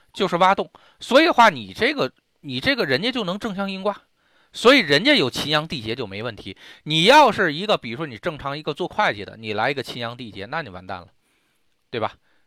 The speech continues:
那你这基本上是一，一，一步一个坑儿，一步这个一走一坎坷，那你这个肯定是应不了。所以这个东西记住啊，官禄宫最重要的是什么呢？就是要正向应卦。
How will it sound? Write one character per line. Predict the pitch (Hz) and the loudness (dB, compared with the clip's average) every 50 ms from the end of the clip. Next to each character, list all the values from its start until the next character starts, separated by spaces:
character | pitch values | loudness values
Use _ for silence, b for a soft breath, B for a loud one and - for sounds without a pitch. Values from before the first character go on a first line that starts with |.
| _ - | _ -2
那 | 175 190 | 2 2
你 | 190 165 127 104 | 2 2 -2 -6
这 | 98 135 143 | -4 -4 -4
基 | 131 - - 170 | -4 -4 -4 -2
本 | 147 131 101 | -2 -2 -2
上 | 101 127 123 110 | -2 -6 -8 -6
是 | 143 131 123 | -6 -6 -6
一， | 123 131 143 139 _ | -8 -10 -16 -18 _
一， | - 143 135 _ _ | -20 -20 -20 _ _
一 | - 139 156 156 180 | -18 -10 -8 -8 -6
步 | - 214 175 147 | -6 -6 -6 -6
一 | 139 143 | -6 -4
个 | 147 131 | -4 -4
坑 | - - - 147 | -4 -2 -4 -4
儿， | 143 - _ _ _ _ _ _ | -4 -4 _ _ _ _ _ _
一 | - 123 147 160 | -12 -10 -8 -6
步 | 190 185 156 131 127 135 123 110 117 - | -4 -4 -4 -4 -4 -8 -12 -16 -12 -8
这 | - 151 | -6 -4
个 | 131 131 | -2 -2
一 | 135 151 196 208 170 | -4 -4 -4 -6 -6
走 | - - 110 104 107 | -4 -4 -6 -6 -8
一 | - - - 170 185 156 - - | -10 -14 -16 -12 -12 -12 -12 -12
坎 | - - - 95 - | -14 -12 -12 -12 -12
坷， | - - 117 110 - _ _ _ _ _ _ _ _ _ _ _ _ _ _ - | -10 -10 -10 -10 -10 _ _ _ _ _ _ _ _ _ _ _ _ _ _ -6
那 | 147 151 147 | -2 -2 -2
你 | 127 104 92 92 | -2 -4 -10 -10
这 | 117 120 | -10 -10
个 | 110 113 | -8 -10
肯 | 98 - - 104 92 | -10 -12 -14 -14 -14
定 | 110 120 | -16 -14
是 | 110 - 117 104 - _ _ | -10 -10 -10 -10 -10 _ _
应 | _ 156 147 120 | _ -14 -14 -14
不 | 95 95 | -14 -16
了。 | 87 92 | -18 -16
所 | 90 - 165 185 | -10 -6 -2 -2
以 | 180 | -2
这 | - - 208 170 | -2 -2 -4 -2
个 | 127 | -4
东 | 110 - 123 120 | -6 -8 -10 -14
西 | 110 107 98 - _ | -14 -14 -14 -16 _
记 | - 135 123 | -14 -12 -10
住 | 120 110 | -6 -6
啊， | 95 95 - b b b b b b b _ | -6 -6 -8 b b b b b b b _
官 | - 247 247 254 262 | 2 4 4 4 4
禄 | 254 233 156 113 | 2 -2 -6 -6
宫 | - 117 110 110 - _ _ _ _ _ _ _ _ | -10 -14 -14 -16 -20 _ _ _ _ _ _ _ _
最 | - 190 151 | -6 -6 -6
重 | - - 127 123 | -6 -6 -8 -4
要 | 131 117 101 | -2 -2 -2
的 | 92 98 92 | -4 -8 -12
是 | - - 98 | -12 -14 -14
什 | - 92 | -14 -16
么 | 92 92 | -18 -20
呢？ | 90 - | -18 -16
就 | - 113 101 | -14 -12 -10
是 | - 113 | -8 -8
要 | 98 95 - _ _ - | -8 -8 -10 _ _ -6
正 | - 208 160 117 98 | -4 -4 -4 -6 -8
向 | - 139 123 110 113 | -6 -6 -6 -6 -6
应 | 117 113 107 | -14 -14 -8
卦。 | - 139 120 | -6 -6 -6